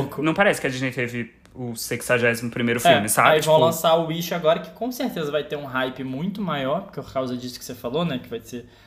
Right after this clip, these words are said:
Speaker 1: a ver com os cem anos da empresa, vai ser musical. Então, com certeza, isso aí já vai ter mais, mais incentivo e mais, é, investimento também da empresa.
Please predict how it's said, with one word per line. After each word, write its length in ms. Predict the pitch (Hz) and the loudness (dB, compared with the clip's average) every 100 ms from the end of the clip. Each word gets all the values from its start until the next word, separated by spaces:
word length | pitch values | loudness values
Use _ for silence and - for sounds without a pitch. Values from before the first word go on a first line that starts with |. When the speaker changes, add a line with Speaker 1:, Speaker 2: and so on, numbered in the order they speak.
| _ | _
Speaker 1:
a 80 | 127 | -4
ver 140 | 123 131 | -2 -2
com 100 | 131 | -4
os 100 | 123 | -6
cem 220 | - 131 | -4 -2
anos 200 | 127 123 | 0 0
da 80 | 120 | -4
empresa, 560 | 117 107 156 175 156 127 | -8 -8 -6 -4 -2 -2
vai 140 | 127 | -2
ser 240 | - 127 | -2 -4
musical. 800 | 113 120 127 - 135 135 143 - _ _ | -6 -8 -10 -2 0 0 -4 -12 _ _
Então, 140 | 127 | -12
com 240 | 120 160 175 | -8 -4 -2
certeza, 400 | 160 - 135 135 | -2 -2 -4 -4
isso 160 | 131 131 | -4 -6
aí 80 | |
já 140 | 123 123 | -4 -2
vai 160 | 123 | -4
ter 200 | 123 135 | -4 -6
mais, 560 | 127 127 123 120 - - - _ _ _ - | -2 0 0 -2 -6 -18 -20 _ _ _ -8
mais 260 | 123 120 | -6 -4
incentivo 640 | 117 110 123 - 127 131 123 | -6 -6 -6 -2 -4 -2 -4
e 40 | |
mais, 440 | 117 117 117 110 | -4 -4 -6 -8
é, 360 | 113 110 104 104 | -10 -8 -6 -6
investimento 800 | 107 113 110 120 110 113 131 123 | -4 -4 -6 -8 -8 -8 -8 -10
também 340 | 117 107 120 | -10 -8 -8
da 220 | 123 110 113 | -6 -6 -6
empresa. 520 | 104 107 120 127 | -6 -6 -4 -6